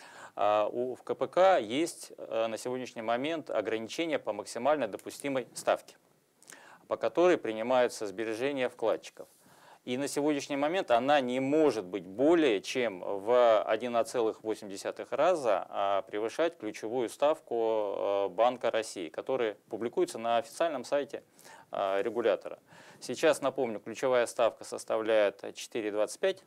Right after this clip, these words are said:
сотых процента, поэтому максимальная процентная ставка привлечения кооператива должна быть не более семи целых шестидесяти пяти сотых. Если это правило не выполняется,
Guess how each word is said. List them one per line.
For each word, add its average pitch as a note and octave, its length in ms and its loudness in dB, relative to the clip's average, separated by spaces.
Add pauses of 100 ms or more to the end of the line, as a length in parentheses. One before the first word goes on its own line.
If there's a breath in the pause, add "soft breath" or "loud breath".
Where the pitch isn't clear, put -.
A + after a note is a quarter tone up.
сотых - 300 -12
процента, - 560 -4
поэтому A#2+ 540 0 (120 loud breath)
максимальная A#2+ 880 2
процентная G#2+ 640 -4
ставка - 420 -2
привлечения F#2+ 600 -10
кооператива A#2 680 -4
должна G#2+ 400 0
быть C3 240 -8
не G#2+ 300 -2
более C#3 520 0 (160 soft breath)
семи G2+ 280 -10
целых E3+ 360 0
шестидесяти B2 840 -10
пяти C3+ 400 -10 (100)
сотых. - 360 -6 (840 loud breath)
Если D#3 500 0
это C3 360 -2
правило F2 640 2 (180)
не C#3 380 0
выполняется, G2 960 -2